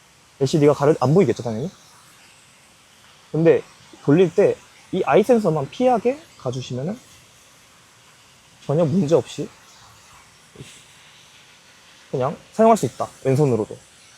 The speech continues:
그래서 오른손이 편하시면 오른손으로 해도 되는데 왼손으로도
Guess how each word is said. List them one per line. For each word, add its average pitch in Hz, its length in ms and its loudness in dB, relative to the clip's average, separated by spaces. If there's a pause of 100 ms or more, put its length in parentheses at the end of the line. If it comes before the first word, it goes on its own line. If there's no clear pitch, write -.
(480)
그래서 147 160 2
오른손이 240 400 4
편하시면 226 340 2
오른손으로 190 320 2
해도 208 120 -4
되는데 131 400 -6 (560)
왼손으로도 156 680 2